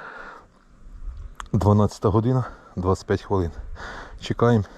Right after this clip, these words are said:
півгодинки і йдемо провіряти точки. Друзі, е, вісім точок у нас закормлено. Чекаємо, хай, е, підійде рибка. Щас вам покажу, ловлю я на свою, е, Нео Боло Тіка Прем'єра. Довжина її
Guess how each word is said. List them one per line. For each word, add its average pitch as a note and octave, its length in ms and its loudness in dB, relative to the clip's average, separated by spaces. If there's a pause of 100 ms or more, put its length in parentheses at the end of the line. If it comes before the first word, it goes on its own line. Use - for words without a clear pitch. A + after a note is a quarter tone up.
(840)
півгодинки A2+ 600 4
і G#2+ 140 -4
йдемо G2 260 2
провіряти F2 440 0
точки. - 300 -10 (640)
Друзі, G#2 400 -8 (260)
е, F#2 280 -12
вісім A#2+ 340 -8
точок A#2 280 -8
у A2+ 40 -10
нас A2 140 -4
закормлено. G#2 560 -6 (1600)
Чекаємо, G#2+ 400 -6
хай, G#2+ 220 -2 (280)
е, G2 160 -10
підійде G#2 380 -4
рибка. A#2+ 400 -6
Щас - 240 -10
вам G#2 120 -8
покажу, G2+ 380 -6
ловлю G2+ 280 -6
я G2 140 -6
на G2 80 -8
свою, G2 380 -8
е, G2 140 -8
Нео G2+ 400 -4 (380)
Боло G#2+ 460 -4
Тіка G#2 260 -8
Прем'єра. A2+ 500 -6 (1120)
Довжина G#2 580 -4
її F2 220 -8